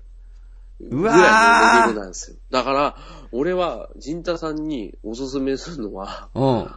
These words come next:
Speaker 2: 解放するまでに、
Speaker 1: うん。
Speaker 2: いっぱい狩りしまくって、できれば五十スタートとか。
Speaker 1: えー？え、キークエストだけじゃなくってってこと？
Speaker 2: そうそうそう。キークエ以外の、あの、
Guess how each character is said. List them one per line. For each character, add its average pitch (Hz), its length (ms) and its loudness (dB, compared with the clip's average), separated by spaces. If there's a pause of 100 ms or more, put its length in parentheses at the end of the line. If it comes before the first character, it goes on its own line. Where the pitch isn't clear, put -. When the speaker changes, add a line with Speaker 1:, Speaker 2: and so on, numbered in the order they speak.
(140)
Speaker 2:
解 156 260 6
放 160 280 -2
す - 160 -10
る 151 120 -6
ま 143 160 -4
で 104 80 -12
に、 95 440 -10 (100)
Speaker 1:
う 123 60 -2
ん。 123 200 0
Speaker 2:
い 117 100 -4
っ - 140 -12
ぱ 143 140 0
い 139 80 0
狩 139 240 -2
り 98 80 -8
し - 260 -14
ま 117 140 -4
く 131 140 -8
っ - 20 -10
て、 98 500 -10 (600)
で 107 140 -2
き - 140 -2
れ 151 100 4
ば 101 200 -2
五 110 320 -4
十 135 240 -2
ス - 140 -10
タ 117 160 0
ー - 20 -6
ト 101 100 -10
と 110 120 -10
か。 - 680 0 (380)
Speaker 1:
え 170 840 0
ー？ - 0 - (680)
え、 139 120 2
キ 208 240 0
ー 208 100 -4
ク 226 100 4
エ 226 80 8
ス 226 100 -2
ト 160 120 0
だ 135 120 6
け 147 100 2
じ 143 80 4
ゃ 123 60 6
な 135 120 4
く 170 80 -6
っ - 40 -6
て - 180 -4
っ - 20 -6
て 80 80 -8
こ 73 100 -8
と？ 90 220 0 (220)
Speaker 2:
そ 202 260 8
う 120 40 2
そ 117 200 -6
う 95 40 -10
そ 101 100 -10
う。 95 60 -10
キ 220 260 -4
ー 226 100 -8
ク 240 140 -4
エ 226 160 0
以 226 40 -8
外 139 280 -2
の、 104 280 -6 (280)
あ 104 180 -8
の、 104 180 -4